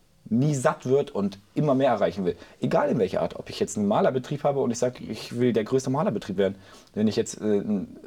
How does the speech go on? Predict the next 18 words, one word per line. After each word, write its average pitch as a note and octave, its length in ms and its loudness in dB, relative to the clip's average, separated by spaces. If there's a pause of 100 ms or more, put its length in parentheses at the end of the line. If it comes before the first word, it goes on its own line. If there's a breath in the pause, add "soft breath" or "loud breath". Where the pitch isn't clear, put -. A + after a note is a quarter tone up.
(300)
den A2 180 4
Kiosk - 320 -2
aufmache A2+ 440 2 (280 loud breath)
und G#2 140 -4
verdiene A2 380 0
quasi A2 440 2 (600 loud breath)
so G2+ 220 -2
ein, G#2+ 180 0
zwei, G#2 160 -2
drei G2+ 180 2
Euro C#3+ 240 2
damit D#3+ 320 -2
und G#2+ 160 -2
kann A#2+ 220 0
über G#2+ 180 0
die A#2 60 2
Runden D3+ 220 0
kommen, D3+ 140 -2